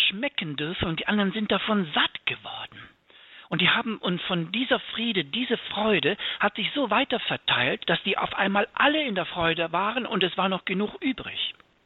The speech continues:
Und wenn man dann zu, da, dazu noch mal das andere Evangeli-, äh, andere, ähm, äh, Wort, das, das zitiere ich an der Stelle auch immer so gerne, da weise ich so gerne drauf hin, im Alten Testament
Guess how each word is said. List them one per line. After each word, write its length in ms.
Und 140
wenn 140
man 160
dann 320
zu, 120
da, 160
dazu 460
noch 180
mal 140
das 180
andere 440
Evangeli-, 580
äh, 60
andere, 500
ähm, 280
äh, 360
Wort, 240
das, 160
das 100
zitiere 320
ich 60
an 140
der 120
Stelle 300
auch 140
immer 240
so 140
gerne, 240
da 100
weise 220
ich 80
so 160
gerne 420
drauf 300
hin, 320
im 180
Alten 320
Testament 680